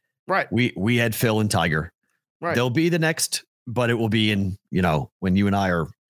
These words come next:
Speaker 2: much older. <laughs> And it's, it will be, that's when those guys, they'll be the next, you know, iteration, but it's not, it's not there at the moment. All right. So the Colts make a big trade yesterday. Supposedly, <laughs> the Niners were offered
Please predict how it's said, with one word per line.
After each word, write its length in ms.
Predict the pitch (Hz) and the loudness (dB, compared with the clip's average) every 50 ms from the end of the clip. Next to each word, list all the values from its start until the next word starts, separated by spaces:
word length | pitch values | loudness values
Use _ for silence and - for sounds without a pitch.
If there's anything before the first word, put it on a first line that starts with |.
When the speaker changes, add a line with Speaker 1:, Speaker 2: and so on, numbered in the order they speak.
| _ _ _ | _ _ _
Speaker 2:
much 220 | - 104 95 92 - | -2 0 0 2 0
older. 300 | 90 82 73 57 - - _ | 0 -2 -2 -4 -8 -4 _
<laughs> 60 | - 117 - - - - - - - 196 | -2 0 0 -2 -6 -8 -10 -8 -6 -6
And 260 | - - - 127 147 | -4 -2 -2 0 0
it's, 240 | 147 139 - - - | 0 -2 -2 -2 -4
it 180 | 135 139 139 | -2 -2 -2
will 140 | 135 143 139 | 0 0 0
be, 240 | 123 120 107 98 - - | 2 2 0 0 -2 -2
that's 260 | 98 113 104 101 - - | -2 0 0 0 0 0
when 140 | 107 101 | 0 0
those 180 | 95 90 90 92 | 2 0 0 0
guys, 300 | - 90 80 90 87 - - - - - - | 0 0 0 0 -2 -4 -6 -10 -14 -12 -6
they'll 120 | - 104 107 | -4 -2 0
be 100 | 113 107 | 2 2
the 100 | 98 98 | 2 2
next, 280 | 95 90 - - - - _ _ _ _ _ _ - | 0 0 -2 -4 -8 -10 _ _ _ _ _ _ -4
you 80 | 85 80 | -2 -2
know, 120 | 71 69 - | -2 -4 -6
iteration, 540 | - 113 110 123 135 139 - - 87 82 82 | -6 -4 0 0 0 2 2 0 0 0 0
but 160 | 78 95 90 85 - | 0 0 -2 -2 -2
it's 220 | - 95 90 - - | -4 -2 -2 -2 -2
not, 320 | 95 90 80 - - _ - - - - - - - - _ - | 0 -2 -2 -4 -6 _ -18 -20 -18 -18 -18 -18 -20 -20 _ -6
it's 180 | 95 98 - - | -4 0 0 0
not 200 | 87 78 67 - | 0 0 -2 -2
there 100 | 73 67 | -2 -2
at 100 | - - | -2 0
the 60 | 71 | 0
moment. 400 | 73 71 71 58 - - - - _ _ _ - | 0 0 0 -2 -4 -4 -6 -10 _ _ _ -20
All 80 | - - - - - - - - - | -10 -8 -6 -6 -6 -8 -10 -4 -2
right. 260 | 175 160 - - - | -2 -2 -2 -2 -4
So 140 | - 175 170 | -2 -2 0
the 80 | 175 170 | -2 -2
Colts 440 | - - 220 233 226 - - - 165 | -2 0 0 0 -2 -4 -6 -4 -2
make 180 | 165 160 - | -2 -2 -2
a 60 | 160 | -2
big 180 | 135 151 147 135 | -2 -2 -2 -2
trade 260 | - 156 147 139 135 | -2 -2 0 0 0
yesterday. 520 | 127 123 113 - 120 107 104 98 101 101 - _ _ _ _ _ - - _ _ _ | 0 -2 -2 -2 -2 0 2 0 0 -2 -6 _ _ _ _ _ -20 -20 _ _ _
Supposedly, 920 | - 151 127 185 226 285 381 311 320 208 170 160 151 139 127 120 113 113 - - - - - - 147 - - - | -10 -6 -4 -2 0 0 0 0 0 0 0 0 0 2 2 0 0 -2 -4 -8 -8 -6 -6 -8 -8 -6 -6 -8
<laughs> 460 | 185 - - _ _ _ _ _ - | -8 -8 -10 _ _ _ _ _ -6
the 80 | - 165 | -4 -2
Niners 520 | 165 170 180 214 254 277 269 233 202 143 151 | 0 0 2 2 2 2 0 0 0 0 0
were 140 | 170 - - | -2 -2 -2
offered 760 | - 147 147 147 131 - 139 123 117 110 107 98 95 92 - | 0 0 0 0 0 0 0 0 0 0 0 0 -2 -4 -8